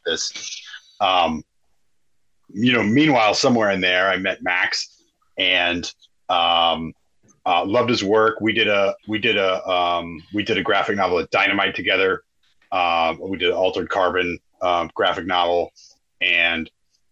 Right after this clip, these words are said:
uh, you know, early in that process, I said, "Hey, man, I, I have the book You Were Born to Draw. Like, we need to,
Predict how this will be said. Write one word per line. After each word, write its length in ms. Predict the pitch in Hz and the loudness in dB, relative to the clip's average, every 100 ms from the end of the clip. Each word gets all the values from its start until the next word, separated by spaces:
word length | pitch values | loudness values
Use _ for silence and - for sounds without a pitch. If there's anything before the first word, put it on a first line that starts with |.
| _ 107 | _ -2
uh, 420 | 95 90 90 95 | 0 2 0 0
you 100 | 127 | 0
know, 300 | 104 90 80 - - _ _ _ _ _ _ - | 0 0 -2 -8 -18 _ _ _ _ _ _ -2
early 360 | 180 170 151 139 | 2 4 4 4
in 80 | 120 | 2
that 200 | 104 - | 0 0
process, 680 | 117 101 - 90 85 - - | 0 0 0 0 -2 -6 -4
I 320 | 95 92 92 | 0 0 0
said, 320 | 87 - 85 82 | -2 -2 -2 0
"Hey, 180 | 92 | -2
man, 240 | 85 82 87 | 0 -2 0
I, 140 | 90 87 | -2 -2
I 40 | 85 | -2
have 160 | 101 | -2
the 80 | 95 | -4
book 260 | 90 87 - | -4 -6 -4
You 80 | 85 | -6
Were 60 | |
Born 240 | 80 80 73 | -2 -2 -2
to 60 | |
Draw. 360 | 65 76 67 - - | -2 0 0 -2 -6
Like, 220 | 78 76 - - | -4 -4 -4 -10
we 80 | 90 | -4
need 160 | 78 | -4
to, 120 | 78 | -4